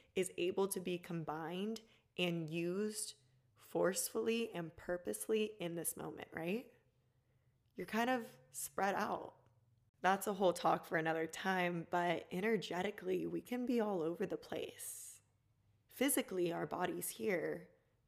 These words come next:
but our soul, our mind, our energy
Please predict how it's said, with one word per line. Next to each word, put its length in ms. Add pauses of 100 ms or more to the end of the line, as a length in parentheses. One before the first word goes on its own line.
but 420
our 180
soul, 720
our 120
mind, 540
our 200
energy 560